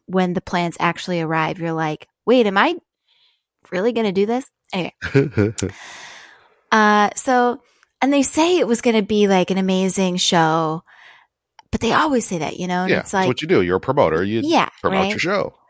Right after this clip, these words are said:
Speaker 1: So, um, I didn't know what to expect, and we get there. We have the best fucking seats, which they're general seats, right?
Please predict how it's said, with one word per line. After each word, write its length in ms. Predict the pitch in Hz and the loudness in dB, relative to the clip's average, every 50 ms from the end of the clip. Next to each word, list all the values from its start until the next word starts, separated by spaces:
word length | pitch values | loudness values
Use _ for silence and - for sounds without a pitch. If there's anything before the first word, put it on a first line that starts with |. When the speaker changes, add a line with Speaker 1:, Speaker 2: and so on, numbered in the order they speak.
| _ - - - - - - _ | _ -20 -20 -20 -20 -20 -12 _
Speaker 1:
So, 640 | - - - - 240 233 226 220 214 214 202 - - _ _ _ | -6 -2 0 2 2 4 4 2 0 0 -2 -6 -10 _ _ _
um, 640 | - 175 190 180 180 175 175 170 165 165 170 190 - _ _ _ _ _ _ _ _ _ _ _ _ _ - | -4 -2 0 0 0 0 -2 -4 -6 -8 -12 -14 -16 _ _ _ _ _ _ _ _ _ _ _ _ _ -2
I 100 | - 220 | 0 2
didn't 160 | 220 226 220 | 2 4 4
know 80 | 226 208 | 4 4
what 120 | 202 190 | 2 2
to 80 | - 185 | 0 -4
expect, 580 | 175 - - - 170 160 165 165 - - - _ _ _ _ _ | -4 -6 -2 0 0 2 2 0 -2 -6 -10 _ _ _ _ _
and 260 | - 196 190 185 180 170 | -2 0 0 0 0 -2
we 80 | 185 | -4
get 260 | - - 233 226 233 | -2 -2 -2 -2 0
there. 440 | - 214 196 185 185 185 180 185 185 - _ _ _ _ _ _ _ _ _ _ _ _ _ _ _ _ _ _ _ _ _ _ _ _ | 0 2 2 2 2 0 0 -2 -6 -10 _ _ _ _ _ _ _ _ _ _ _ _ _ _ _ _ _ _ _ _ _ _ _ _
We 140 | - 208 220 240 | -4 0 2 2
have 180 | 240 247 220 | 2 2 2
the 100 | 202 202 | 0 -2
best 340 | 175 - 185 196 233 - - | 0 2 2 2 0 -2 -2
fucking 280 | - 240 226 226 226 208 | -4 -4 -4 -4 -6 -8
seats, 380 | - - 202 190 185 - - _ _ _ _ _ _ _ | -6 -4 -4 -4 -4 -6 -12 _ _ _ _ _ _ _
which 540 | - 196 190 175 180 208 240 233 - - - | -20 -18 -16 -6 0 0 0 0 0 -6 -4
they're 160 | - 240 247 | 0 0 0
general 680 | 220 208 - 262 330 403 415 392 349 294 247 208 196 202 | 0 2 2 2 2 0 0 0 2 2 2 2 0 -2
seats, 580 | - - - 214 214 147 - - - - - - | -4 -6 -6 -6 -8 -8 -10 -12 -16 -16 -12 -10
right? 340 | 147 131 139 147 156 - | -8 -8 -6 -8 -8 -10